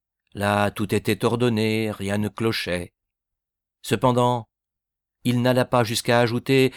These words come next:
même pour faire plaisir à la vieille, qu'il y avait là comme une image de la justice divine,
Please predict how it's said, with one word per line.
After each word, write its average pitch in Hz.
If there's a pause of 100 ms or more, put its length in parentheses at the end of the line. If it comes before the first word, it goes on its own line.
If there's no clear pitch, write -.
(180)
même 139
pour -
faire 139
plaisir 139
à 139
la 139
vieille, 139 (640)
qu'il 120
y 127
avait 127
là 123
comme 117
une 117
image 117
de 113
la 117
justice 107
divine, 107